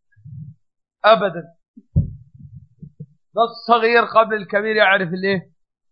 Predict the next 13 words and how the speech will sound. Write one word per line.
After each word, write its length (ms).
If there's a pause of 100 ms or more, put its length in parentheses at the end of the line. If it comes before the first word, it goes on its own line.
(120)
يعرف 400
الطريق. 540 (1300)
وغدا 420
يأتيك 500
الخبر 480
وتتوجع 880
كما 280
توجع 540
أقوام، 420 (1400)
ولله 440
الحمد 380
والمنة. 420 (460)
ثانيا، 540